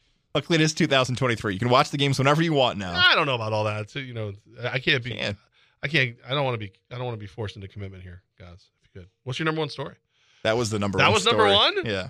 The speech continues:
Speaker 1: we had
Speaker 2: That
Speaker 1: N B A,
Speaker 2: was the best you had?
Speaker 1: we had the N B A playoffs, the
Speaker 2: Ugh.
Speaker 1: N H L playoffs, Major League Baseball slate of games, and the punt god four in a row.
Speaker 2: I think you, you, you missed maybe my favorite story that's circulating. So I will have to do that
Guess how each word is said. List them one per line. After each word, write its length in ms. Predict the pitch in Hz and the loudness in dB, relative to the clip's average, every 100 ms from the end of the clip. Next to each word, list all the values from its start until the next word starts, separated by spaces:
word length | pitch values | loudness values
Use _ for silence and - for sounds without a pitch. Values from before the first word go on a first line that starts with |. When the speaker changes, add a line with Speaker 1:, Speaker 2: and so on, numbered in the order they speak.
| - | -6
Speaker 1:
we 80 | 117 | -2
had 80 | 107 | 2
Speaker 2:
That 100 | 170 | 4
Speaker 1:
N 60 | |
B 40 | 330 | 4
A, 20 | |
Speaker 2:
was 80 | 214 | 2
the 60 | 226 | 0
best 340 | 220 302 - | 2 2 0
you 120 | 262 | 0
had? 360 | 180 202 370 427 | 4 6 6 4
Speaker 1:
we 100 | 135 | 4
had 140 | 127 | 2
the 100 | 117 | 2
N 120 | 151 | 2
B 120 | 175 170 | 4 2
A 40 | |
playoffs, 600 | 175 165 160 160 160 156 | 2 2 4 4 2 0
the 80 | - | 0
Speaker 2:
Ugh. 60 | 123 | 2
Speaker 1:
N 80 | 180 | 2
H 80 | 165 | 2
L 120 | 156 | 0
playoffs, 680 | - 143 143 135 135 - - _ _ _ _ _ _ _ _ _ 113 | 2 2 4 2 -2 -8 -16 _ _ _ _ _ _ _ _ _ -2
Major 200 | 123 127 | 0 0
League 160 | 123 | 0
Baseball 460 | - 127 127 139 120 | 2 2 2 2 0
slate 260 | - 127 123 | 0 0 0
of 40 | |
games, 420 | 113 120 117 113 98 | 2 0 0 -2 -4
and 180 | 98 110 _ _ - | -8 -10 _ _ -12
the 60 | 95 | -6
punt 320 | - 139 - | 0 0 0
god 340 | 101 85 87 - _ - | -4 -2 -4 -8 _ -4
four 180 | 117 117 | 0 2
in 40 | |
a 60 | 110 | 0
row. 260 | 87 71 95 _ _ _ _ | -2 -2 -6 _ _ _ _
Speaker 2:
I 60 | 127 | -16
think 160 | 151 123 | -14 -10
you, 120 | 123 | -10
you, 300 | 104 110 107 104 - - | -10 -16 -20 -18 -20 -18
you 140 | 120 | -12
missed 340 | 110 135 120 _ _ | -6 -6 -6 _ _
maybe 360 | 123 120 120 113 | -10 -8 -6 -8
my 160 | 107 | -8
favorite 340 | 107 113 104 95 | -6 -4 -4 -8
story 540 | - 107 101 98 92 _ _ _ _ _ - | -8 -6 -4 -6 -10 _ _ _ _ _ -12
that's 180 | 101 - | -10 -8
circulating. 600 | 120 120 101 92 92 92 117 | -6 -6 -6 -14 -16 -20 -20
So 160 | - | -14
I 100 | 101 | -10
will 120 | 107 107 | -6 -6
have 100 | 110 | -6
to 40 | |
do 120 | 104 104 | -10 -10
that 280 | 104 98 | -10 -12